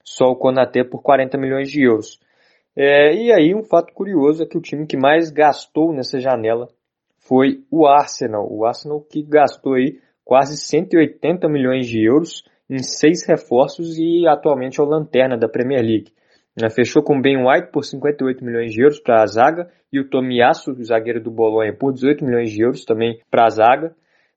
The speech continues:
Né, e contratou o Odegaard em definitivo, o Ramsdale pra ser o goleiro reserva ali, é, brigar por posição com o Leno.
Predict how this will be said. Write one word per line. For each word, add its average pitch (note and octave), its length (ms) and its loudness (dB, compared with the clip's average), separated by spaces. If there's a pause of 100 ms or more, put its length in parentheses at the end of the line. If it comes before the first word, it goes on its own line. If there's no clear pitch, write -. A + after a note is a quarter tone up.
Né, B2+ 260 2
e C3 40 -4
contratou D#3+ 500 2
o D#3 60 6
Odegaard D3 500 2
em D#3 60 -10
definitivo, C#3 880 -6
o D3+ 260 -2
Ramsdale C#3 600 2
pra C#3+ 120 0
ser D3 160 -4
o C#3 60 -2
goleiro B2+ 360 0
reserva A#2 480 2
ali, A#2+ 140 0 (220)
é, A2 220 2
brigar A2+ 400 -2
por A#2 120 -8
posição A#2+ 380 -2
com A2+ 140 -6
o A2 40 0
Leno. D#3 300 0